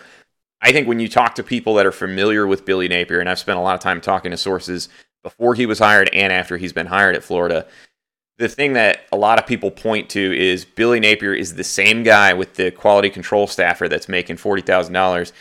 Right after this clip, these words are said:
as he is with his highly, you know, most highly paid assistant coach. He, he's a very genuine guy. And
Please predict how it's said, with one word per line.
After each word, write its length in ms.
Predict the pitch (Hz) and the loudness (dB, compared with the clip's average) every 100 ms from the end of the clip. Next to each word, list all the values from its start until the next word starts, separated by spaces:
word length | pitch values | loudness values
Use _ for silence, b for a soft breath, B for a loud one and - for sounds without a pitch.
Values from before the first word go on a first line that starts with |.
| b b | b b
as 200 | - 98 | 0 0
he 180 | 95 98 | 0 0
is 200 | 95 92 | 0 -2
with 380 | 90 92 87 - | -2 -2 -4 -10
his 220 | - 90 | -12 -12
highly, 380 | - 98 95 92 | 0 0 2 -2
you 180 | 101 98 | -6 -6
know, 120 | 92 | -6
most 220 | 90 92 | -6 -8
highly 280 | - 98 92 | 0 0 0
paid 220 | 85 92 | -2 -4
assistant 420 | - - 101 - - | -4 -4 -6 -6 -10
coach. 300 | 76 - - b b - | -10 -10 -18 b b -10
He, 200 | 113 90 | -8 -6
he's 240 | 113 98 | -6 -2
a 60 | 95 | 2
very 260 | 101 117 | 4 2
genuine 640 | 95 - 98 107 101 90 87 | -2 0 0 2 -2 -4 -4
guy. 440 | 85 90 76 73 b b _ - | -2 0 -4 -10 b b _ 2
And 460 | 98 95 92 90 | 4 4 2 -6